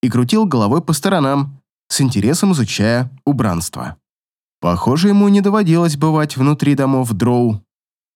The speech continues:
Уже через минуту мы достигли личного кабинета матриарха. В этот раз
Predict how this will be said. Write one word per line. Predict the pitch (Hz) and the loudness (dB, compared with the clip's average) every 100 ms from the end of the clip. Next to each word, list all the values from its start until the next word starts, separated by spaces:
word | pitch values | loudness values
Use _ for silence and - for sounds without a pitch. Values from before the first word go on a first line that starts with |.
| _ _ - | _ _ -6
Уже | 113 139 214 | -2 0 0
через | - 131 120 | 2 0 2
минуту | 90 120 190 180 165 156 143 _ _ _ _ - | 2 2 2 0 0 -2 -6 _ _ _ _ -2
мы | 120 | 0
достигли | 131 139 233 214 208 | 0 0 0 2 4
личного | 190 196 - 151 | 4 2 2 0
кабинета | 147 113 98 117 135 | 0 0 2 0 2
матриарха. | 120 120 123 127 113 113 - - 95 _ _ _ | 0 0 0 0 -2 -6 -8 -10 -12 _ _ _
В | 107 | -4
этот | 131 110 92 | -2 -2 -2
раз | 120 151 107 | -2 -2 -6